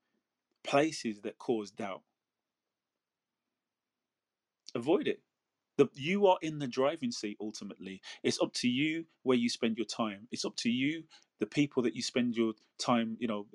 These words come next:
the people that you have around you, the people you spend your time with. These are all decisions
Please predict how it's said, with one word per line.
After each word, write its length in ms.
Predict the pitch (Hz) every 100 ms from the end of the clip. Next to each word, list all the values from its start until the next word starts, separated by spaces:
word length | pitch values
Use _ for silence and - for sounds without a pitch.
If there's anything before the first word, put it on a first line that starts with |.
| 85
the 140 | 98 127
people 200 | 139 -
that 60 | 110
you 80 |
have 180 | 110 143
around 340 | 143 117 107 110
you, 100 | 101
the 80 |
people 200 | 104 113
you 60 | 113
spend 220 | - 113
your 80 | 110
time 280 | - 110 110
with. 320 | 135 101 - - - _ - 117 - 117 113 _
These 220 | 143 147
are 100 | 120 -
all 440 | 135 143 143 143 _
decisions 760 | 131 - - 135 104 101 101